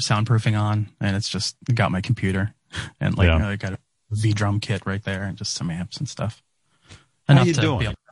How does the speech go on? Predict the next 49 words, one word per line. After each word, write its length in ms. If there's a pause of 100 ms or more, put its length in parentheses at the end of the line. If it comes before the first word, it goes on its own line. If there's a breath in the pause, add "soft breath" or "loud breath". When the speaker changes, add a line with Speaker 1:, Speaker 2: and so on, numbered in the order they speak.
(320)
Speaker 1:
you 80
know, 140
demos. 460 (580)
Speaker 2:
It's 80
been 180
about 200
a 40
Speaker 1:
Uh, 40
Speaker 2:
month 240
since 280
the 120
shocking 440
news 320
of 140
your, 160 (120)
your 120
father's 400
death. 240
I 80
know 160
he 60
was 160
ill 160
for 120
a 80
while, 220
but 140
it 80
still 200
was 120
shocking. 580
The, 240
the 160
idea 180
Speaker 1:
Oh, 40
yeah, 60
Speaker 2:
of 60
a 120
Speaker 1:
no, 60
Speaker 2:
world. 280 (1400 loud breath)
Speaker 1:
I'm 180
awful. 340
<laughs> 760
It's 100
Speaker 2:
You're 80
awful. 140
Speaker 1:
terrible. 260 (640)
Yeah. 260 (160)
Speaker 2:
Yeah. 180